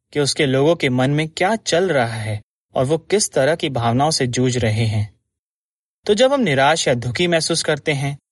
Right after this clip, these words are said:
उस वक्त हम साफ ज़मीर और खुशी से यहोवा की सेवा कैसे कर सकते हैं? हम निराशा और बुरे ख्यालों से कैसे लड़ सकते हैं? पैराग्राफ बारह, सवाल, खुश रहने के लिए हम क्या कर सकते हैं?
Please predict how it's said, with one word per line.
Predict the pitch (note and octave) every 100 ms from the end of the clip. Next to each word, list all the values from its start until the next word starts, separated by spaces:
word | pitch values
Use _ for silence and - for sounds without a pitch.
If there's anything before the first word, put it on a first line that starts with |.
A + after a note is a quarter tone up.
| _ _ _
उस | G#3+ -
वक्त | D#3+ E3 - -
हम | D3+
साफ | - - F#3 A#3
ज़मीर | F3+ C#3 C3+ C#3 A2 - _
और | F3
खुशी | F3+ - D#3 B3+
से | C4
यहोवा | E3 C3 A#2+ C#3+ D#3
की | E3+
सेवा | D#3+ D3 D3 D#3+
कैसे | - G3+ -
कर | A#3+ A#2+
सकते | - G#2+ A#2
हैं? | A2+ G#2 G#2 _ _ _ _ _ _ _ _ _ _ _ _ _ _ _ _ _ -
हम | G3
निराशा | C#3+ C3+ C#3 F3+
और | F#3
बुरे | C#3 C3+ D3+
ख्यालों | - C3 A#2+
से | C3 -
कैसे | D3 C3+ B2 E3
लड़ | D3+ A#2+
सकते | - G#2+ -
हैं? | A2+ G#2+ - _ _ _ _ _ _ _ _ _ _
पैराग्राफ | D#3 F#3 F#3+ A3 D#3
बारह, | C#3+ C3 A2+ F#2+ _ -
सवाल, | - A2+ A2+ D3 G#3+ _ _ _ _ _ _ -
खुश | - -
रहने | F#3+ F#3 G3+
के | G3
लिए | G3 G3
हम | F3 G#3
क्या | G3+ D#3+ G3+
कर | G3
सकते | C#3 A#2 - A#2+
हैं? | A2 G#2 G#2